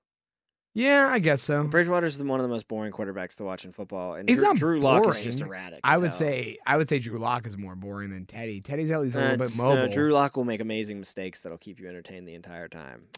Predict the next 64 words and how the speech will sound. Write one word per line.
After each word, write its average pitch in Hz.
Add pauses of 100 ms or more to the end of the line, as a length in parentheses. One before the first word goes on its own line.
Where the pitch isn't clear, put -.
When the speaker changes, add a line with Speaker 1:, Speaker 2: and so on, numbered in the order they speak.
Speaker 1:
That's -
a -
good 80
point. 62
Speaker 2:
They, 151
they 151
need 160
a 147
different 120
quarterback, 95
though, 92
in 90
Denver. 90
And 101
like 113
I 123
said, 156
it's 101
the 120
same 123
kind 131
of 113
thing 123
with 117
Washington. 120
Good 117
receivers, 104 (300)
good 123
running 127
back. 71 (180)
<laughs> - (800)
Just 135
got 139
a 104
really 127
good 104
running 101
back 98
as 95
a 92
rookie. 104
The 85
se-, 139
I, 139
it's 131
the 98
Speaker 1:
Mm-hmm. -
Speaker 2:
second 139
best 131
rookie 123
running 117
back 107
in 107
this 101
class 139
behind 101
Najee 90
Harris 82
Speaker 1:
Yeah. 143
Speaker 2:
this -
year. 101
Speaker 1:
Uh, 147
we'll 151
see, 175